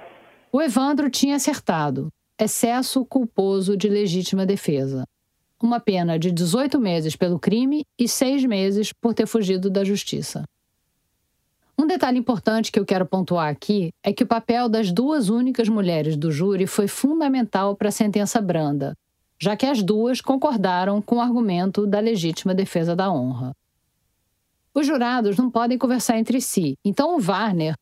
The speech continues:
o jurado com quem a gente falou em Cabo Frio, não sabia como os outros iam votar.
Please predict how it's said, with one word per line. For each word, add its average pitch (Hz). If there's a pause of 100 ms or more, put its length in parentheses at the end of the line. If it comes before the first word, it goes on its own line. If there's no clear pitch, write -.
o 233
jurado 185
com 185
quem 214
a 214
gente 202
falou 175
em 151
Cabo 147
Frio, 202 (120)
não 220
sabia 233
como 220
os 226
outros 190
iam 196
votar. 202